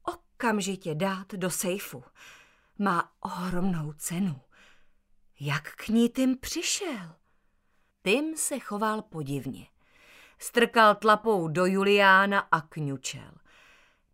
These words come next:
Měl velkou radost, že všechny vidí, ale zdálo se, že jim chce něco sdělit.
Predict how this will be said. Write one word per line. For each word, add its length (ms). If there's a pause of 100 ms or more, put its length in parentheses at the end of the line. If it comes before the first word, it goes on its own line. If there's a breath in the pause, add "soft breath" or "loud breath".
Měl 380
velkou 640
radost, 460
že 240
všechny 440
vidí, 520 (580 loud breath)
ale 240
zdálo 480
se, 260
že 160
jim 360
chce 340
něco 540
sdělit. 600